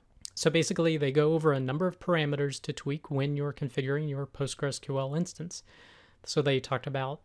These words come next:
shared memory, which is generally twenty-five percent of your ram, and they give a couple of suggestions on how you may wanna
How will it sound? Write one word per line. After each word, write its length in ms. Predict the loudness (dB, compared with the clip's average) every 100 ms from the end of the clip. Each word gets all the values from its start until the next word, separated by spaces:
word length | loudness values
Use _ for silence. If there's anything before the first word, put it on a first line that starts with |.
| _
shared 360 | -6 -2 -2 2
memory, 380 | 2 4 2 0
which 240 | -2 -4
is 120 | -6
generally 420 | -4 -2 -2 -6
twenty-five 680 | -10 -6 -6 -2 -2 -4 -4
percent 280 | -6 -4 -4
of 120 | -4
your 120 | -6
ram, 360 | -4 -4 -2 -2
and 140 | -2
they 80 | -4
give 240 | -4 -6
a 260 | -8 _ _
couple 260 | -6 -4 -6
of 60 |
suggestions 600 | -6 -4 -4 -4 -4 -4
on 80 | -4
how 160 | -4 -4
you 160 | -4
may 140 | -4 -4
wanna 300 | -4 -6